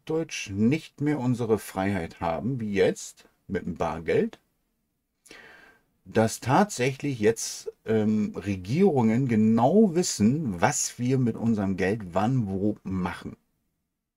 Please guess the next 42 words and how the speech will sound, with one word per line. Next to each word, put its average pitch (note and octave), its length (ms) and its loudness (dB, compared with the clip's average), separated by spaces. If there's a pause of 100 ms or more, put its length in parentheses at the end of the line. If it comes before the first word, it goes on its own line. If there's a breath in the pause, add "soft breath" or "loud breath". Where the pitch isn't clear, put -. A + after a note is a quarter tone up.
(1120 soft breath)
Das C3+ 220 2
ist C#3+ 160 -4
so C#3 100 0
das, A#2 400 0 (400)
ja, A2+ 260 2
man F#2+ 160 2
kann A#2+ 140 0
sagen, A2+ 180 0
zwar G#2+ 140 -2
das G2 160 -2
einzigste B2 460 -4
Manko, C3+ 360 -2
aber A2 180 0
große C3 440 0
Manko, E2+ 400 -4
was E2+ 160 -6
ich E2+ 180 -12
eben F#2 220 -4
halt G2 260 -4
habe F2 300 -2
mit D#2 180 -10
dem C#2 120 -10
System. - 440 -16 (120)
Aber G2+ 420 0
da E2+ 140 -6
ich G2+ 160 -8
ja G2 100 -2
früh C3 420 -4
gemerkt G2+ 480 -2
habe, - 160 -4
„Oh F2 220 -8
Kacke, A#2+ 260 -2
das E2 200 -6
wird F#2 120 -8
so G#2+ 160 -2
oder F#2+ 220 0
so G#2+ 180 -2
kommen“, B2 320 -4 (540 soft breath)
nach E2+ 160 -10
meiner F2+ 320 -4
Meinung G2 300 0
natürlich, A2+ 480 -2